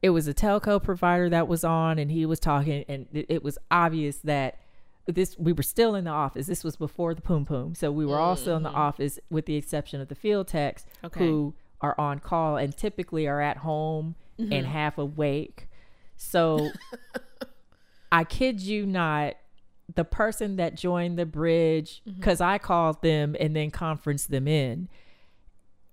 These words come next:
Speaker 1: And I pretty much heard everything from him peeing.
Speaker 2: Oh.
Speaker 1: And then her, hearing the toilet flush. And I said,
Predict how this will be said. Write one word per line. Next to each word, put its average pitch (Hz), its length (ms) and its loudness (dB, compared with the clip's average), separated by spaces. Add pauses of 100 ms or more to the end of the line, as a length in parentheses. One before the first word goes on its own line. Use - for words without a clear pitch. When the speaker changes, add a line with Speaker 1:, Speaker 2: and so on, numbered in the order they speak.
Speaker 1:
And 180 160 0
I 165 140 2
pretty 202 280 2
much 160 280 0
heard 156 360 0
everything 151 560 0
from 147 220 -2
him 139 240 0
peeing. 165 580 0
Speaker 2:
Oh. 208 480 4 (960)
Speaker 1:
And 156 160 0
then 147 220 -2
her, 165 220 0
hearing 160 280 0
the 143 80 -2
toilet 165 380 2
flush. 147 580 0
And 160 160 0
I 160 80 -2
said, 151 440 -4